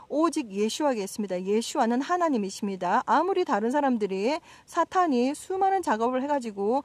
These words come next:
뭐 예수가 무슨, 어, 선지자고 예수는 사람이었고 막 그, 그딴 소리 하는데,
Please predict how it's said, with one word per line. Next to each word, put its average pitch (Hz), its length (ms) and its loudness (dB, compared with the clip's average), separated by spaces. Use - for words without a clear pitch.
뭐 202 220 0
예수가 233 720 4
무슨, 208 560 -4
어, 202 100 -4
선지자고 233 800 0
예수는 254 500 -2
사람이었고 233 840 -2
막 233 220 -4
그, 285 160 -4
그딴 349 320 2
소리 339 220 2
하는데, 277 680 2